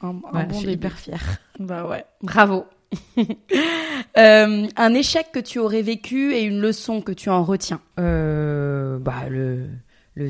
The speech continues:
Speaker 2: le Zénith où je me plante, vraiment, qui est un échec total, mais j'en retiens un truc très positif qui est, dans cet échec-là, je vais décider de changer de vie, donc de trouver un truc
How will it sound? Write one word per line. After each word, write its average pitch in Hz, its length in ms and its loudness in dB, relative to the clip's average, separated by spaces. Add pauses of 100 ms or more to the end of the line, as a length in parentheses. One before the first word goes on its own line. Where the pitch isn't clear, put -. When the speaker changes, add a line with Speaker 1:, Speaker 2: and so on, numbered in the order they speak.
(140)
Speaker 2:
le 143 240 -6
Zénith 151 580 -6
où 135 140 -6
je 135 60 -10
me 135 120 -6
plante, - 540 -6 (560)
vraiment, 143 580 -8 (480)
qui - 120 -12
est 92 80 -10
un 85 100 -10
échec - 480 -12
total, - 640 -6 (260)
mais 143 360 -4
j'en 131 200 -8
retiens 147 400 -8
un 139 60 -8
truc - 200 -16
très - 180 -2
positif 151 460 -8
qui 165 140 -10
est, 160 120 -6
dans 165 260 -2
cet 185 220 -8
échec-là, 151 580 -8 (500)
je 151 180 -6
vais 160 300 -4
décider 156 400 -8
de 160 60 -18
changer 156 300 -8
de 151 60 -10
vie, 185 180 -8
donc 143 160 -10
de 135 60 -14
trouver 165 280 -12
un 147 40 -10
truc 156 160 -12